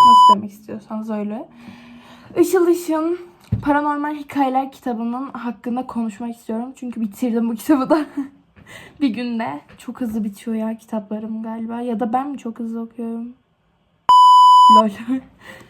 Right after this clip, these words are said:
Ee, lol ne alaka? Neyse. Evet.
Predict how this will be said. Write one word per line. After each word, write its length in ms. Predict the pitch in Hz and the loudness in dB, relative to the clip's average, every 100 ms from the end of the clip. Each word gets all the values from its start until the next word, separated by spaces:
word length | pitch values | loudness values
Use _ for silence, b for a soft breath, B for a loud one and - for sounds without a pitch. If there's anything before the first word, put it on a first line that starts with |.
| B B B - | B B B -2
Ee, 360 | 233 226 220 226 226 B B B B B B B B B - - _ _ _ _ _ _ _ - | 0 0 -4 -8 -12 B B B B B B B B B -20 -20 _ _ _ _ _ _ _ -8
lol 200 | 226 233 | -4 -4
ne 160 | 247 226 | -6 -8
alaka? 460 | 214 220 226 226 | -8 -8 -10 -8
Neyse. 400 | 233 254 254 226 - B B B B B B - 320 | -6 -6 -8 -14 -18 B B B B B B -2 -2
Evet. 220 | 214 | -2